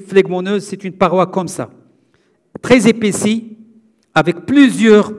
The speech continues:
feuillets hyper, hypo, hyper, hypo. Ça, il faut le dire au chirurgien pour qu'au moment de la cholécystectomie, qu'il soit prudent parce qu'il risque de avoir une rupture en péropératoire. La cholécystite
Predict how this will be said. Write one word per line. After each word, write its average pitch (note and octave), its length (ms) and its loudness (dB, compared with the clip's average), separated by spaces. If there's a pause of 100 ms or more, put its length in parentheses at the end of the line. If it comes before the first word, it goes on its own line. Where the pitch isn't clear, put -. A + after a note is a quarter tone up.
(380)
feuillets G3+ 640 2
hyper, G3+ 420 0
hypo, G3 440 0 (140)
hyper, F#3 420 -2
hypo. B2+ 260 -14 (460)
Ça, F#3+ 340 0
il F3+ 60 -6
faut - 160 -2
le E3+ 80 2
dire F#3+ 180 2
au F#3 60 0
chirurgien E3 640 -4 (420)
pour D3 160 -4
qu'au E3+ 100 0
moment G#3+ 280 2
de B3+ 80 0
la G#3+ 80 4
cholécystectomie, F#3 840 -4
qu'il E3+ 120 -10
soit F3 240 -4
prudent F3+ 340 -4
parce E3 220 -12
qu'il D#3 200 -10
risque - 320 -10
de E3 200 -6 (460)
avoir D3+ 460 -4
une D#3 160 -8 (480)
rupture F#3+ 720 -4
en D3 100 -4
péropératoire. G#3+ 920 -2 (720)
La - 100 -4
cholécystite A3+ 960 -4